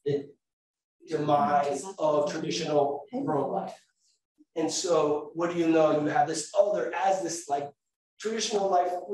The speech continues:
in life in rural Lebanon, this is kind of its, its last hurrah when it becomes very difficult for people to maintain their, uh, build their livelihoods in, in, in Lebanese villages. And you have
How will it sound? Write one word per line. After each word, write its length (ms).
in 120
life 200
in 80
rural 200
Lebanon, 600
this 160
is 100
kind 240
of 120
its, 200
its 200
last 560
hurrah 500
when 160
it 120
becomes 340
very 320
difficult 380
for 100
people 320
to 100
maintain 760
their, 480
uh, 80
build 260
their 160
livelihoods 800
in, 240
in, 160
in 160
Lebanese 420
villages. 640
And 220
you 120
have 360